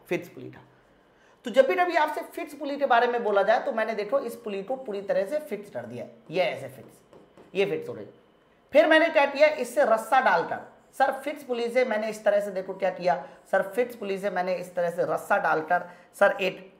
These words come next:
भार लटका दिया, डब्लू भार लटका दिया। और डब्लू भार लटका दिया तो इसको देखिए हमने खींचने के लिए एक प्रयास पी लगाया, बहुत ध्यान से सुनना, एक प्रयास पी लगाया।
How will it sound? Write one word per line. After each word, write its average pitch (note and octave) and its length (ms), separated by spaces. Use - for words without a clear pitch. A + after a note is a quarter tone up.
भार F#3+ 400
लटका E3 380
दिया, B2 260
डब्लू F3+ 320
भार C#3 180
लटका - 420
दिया। - 200
और D3 140
डब्लू A3+ 260
भार A#3 240
लटका A3 340
दिया G3 260
तो D#3 160
इसको G#3+ 320
देखिए A3 320
हमने F#3+ 280
खींचने F#3+ 420
के F3 80
लिए F#3 140
एक - 320
प्रयास D#3 420
पी C#3+ 100
लगाया, G2 340
बहुत G#3 220
ध्यान D#3+ 200
से E3+ 80
सुनना, D#3 220
एक F3 240
प्रयास E3 340
पी C3 80
लगाया। F#2+ 260